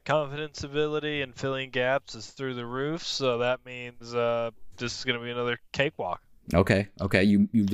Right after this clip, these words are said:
Speaker 2: you dropped one game last week, so, um, interesting strategy to lose, to go to,
Speaker 1: I
Speaker 2: to, to go from two games out to three games out.
Speaker 1: Minor setbacks. You know the rest.
Speaker 2: Have we talked about what a, what a tiebreaker scenario would be for us?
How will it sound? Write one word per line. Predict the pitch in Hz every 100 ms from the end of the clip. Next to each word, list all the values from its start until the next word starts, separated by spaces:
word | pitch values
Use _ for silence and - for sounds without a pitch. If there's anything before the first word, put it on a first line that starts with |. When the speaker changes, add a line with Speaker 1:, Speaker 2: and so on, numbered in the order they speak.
| 110
Speaker 2:
you | 107
dropped | 98 104 113
one | 110 110 123
game | 123 135
last | 95 95 -
week, | 98 - -
so, | - - 92 90 87 -
um, | 87 90 87 -
interesting | 113 117 139 117 131 131
strategy | - 120 110 107 98 104
to |
lose, | 92 101 107 101 -
to | -
go | 95
to, | 110
Speaker 1:
I | 101 98 - - -
Speaker 2:
to, | -
to | 95 104 - 98
go | 101 98
from | - 101 90
two | - 123
games | 113 104 95
out | 87 87 - - - - -
to | 92
three | 101 95
games | 76 62 -
out. | - - _ - - - - - _ - - -
Speaker 1:
Minor | 107 107 117 123
setbacks. | - 147 135 - 123 117 - - - - - - _ -
You | 110 113
know | 113
the | 107
rest. | 107 101 87 - -
Speaker 2:
Have | 113
we | 127
talked | 123 127 131
about | 135 127
what | 123
a, | 110
what | 98 98 113
a | 87 98
tiebreaker | 90 92 101 104 104
scenario | 92 95 98 95 82
would | 78
be | 80 78
for | - -
us? | 50 - -